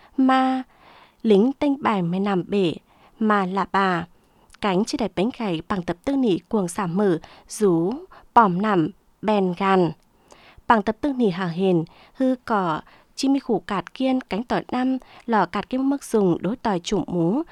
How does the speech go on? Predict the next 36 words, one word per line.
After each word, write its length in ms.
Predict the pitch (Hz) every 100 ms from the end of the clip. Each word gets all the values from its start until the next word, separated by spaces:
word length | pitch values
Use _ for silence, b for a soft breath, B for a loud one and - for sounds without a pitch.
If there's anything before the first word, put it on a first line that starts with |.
| B B B B B B _ _ _ _ _ -
Cảnh 180 | 240 170
sát 340 | - 262 294
tinh 160 | 294 277
bài 140 | 220
nằm 200 | 175 185 175
bể 200 | 202 165
không 180 | 202 180
xí 200 | 185 175
mức 140 | 269
nỉ. 260 | 262 226 170 196 b b b b b b
Cỏ 160 | 233 185
vào 200 | 214 196
ó 220 | 185 254
đầy 80 | 226
khủ 120 | -
cảm 240 | 190 196 156
quyết 300 | - 285 -
khổng 180 | 190 185
bưng 200 | 247 247
mương, 280 | 262 262 254 b b -
cuồng 420 | 240 202 180 170
mú, 480 | 190 196 185 180 302 B B -
vài 160 | 240 196
tròi 240 | 214 185
dừa, 460 | - 202 185 156 165 b b
hạ 200 | - 190
phòng 280 | - 220 180
Ấn 160 | - 220
Độ 120 | 277 170
giường, 320 | - 202 165
Thái 120 | 165 233
Bình 140 | 220 165
giường, 260 | 208 185 -
đại 80 | 190
khải 160 | 170
quảng. 340 | - 196 175